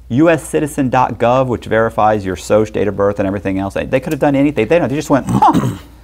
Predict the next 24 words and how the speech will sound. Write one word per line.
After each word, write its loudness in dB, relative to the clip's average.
I -
mean, 2
I 2
have -2
so 2
much 0
documentation, -2
and 2
there 4
are 4
lots 0
of -4
fraud 2
alerts 0
that -8
come -2
up. -2
Every 2
time 0
you 0
ch-, -14
alter 2
your 0
name -2